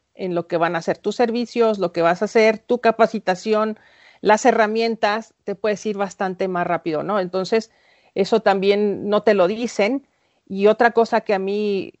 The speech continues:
que no solamente a mí, a todos los, los que somos profesionales lo hemos platicado, es eso que dicen de que, "Y convierte tu computadora en un cajero automático". Esto no sucede de la noche a la mañana,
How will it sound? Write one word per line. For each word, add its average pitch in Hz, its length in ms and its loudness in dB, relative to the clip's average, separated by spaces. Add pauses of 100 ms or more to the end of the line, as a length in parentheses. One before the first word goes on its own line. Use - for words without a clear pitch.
(140)
que 170 100 -6
no 180 160 -2
solamente 240 540 2
a 170 60 2
mí, 247 180 -2
a 175 120 0
todos 214 260 -2
los, 214 240 -4
los 175 280 -4
que 180 120 -10
somos 220 280 -2
profesionales 190 720 -2
lo 180 100 -2
hemos 202 260 -2
platicado, 185 600 2
es 202 160 0
eso 208 300 -2 (580)
que 202 100 2
dicen 208 300 -2
de 202 140 0
que, 196 100 2
"Y 202 80 0
convierte 262 480 2
tu 220 340 -2
computadora 208 640 2
en 233 80 0
un 247 100 -2
cajero 233 360 0
automático". 202 720 -2
Esto 285 280 2
no 269 200 0
sucede 240 500 2
de 190 140 2
la 175 100 2
noche 240 400 2
a 285 60 4
la 240 100 2
mañana, 233 580 -2